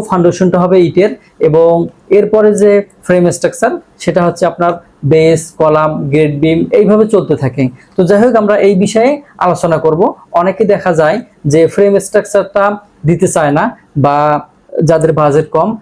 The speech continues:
তারা কিন্তু ব্রিক ফাউন্ডেশন দেয়। তো আমি এই নিয়েই আজকে বলবো। প্রথমে আমরা আসবো অসুবিধাসমূহ। আমরা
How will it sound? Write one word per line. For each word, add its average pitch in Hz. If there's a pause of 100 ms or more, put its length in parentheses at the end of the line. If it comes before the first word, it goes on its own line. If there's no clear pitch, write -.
(140)
তারা 160
কিন্তু 180 (280)
ব্রিক 202
ফাউন্ডেশন 156
দেয়। 147 (260)
তো -
আমি 175
এই 190
নিয়েই 190 (240)
আজকে -
বলবো। 139 (320)
প্রথমে 214
আমরা 214
আসবো 185 (260)
অসুবিধাসমূহ। 175 (2750)
আমরা 185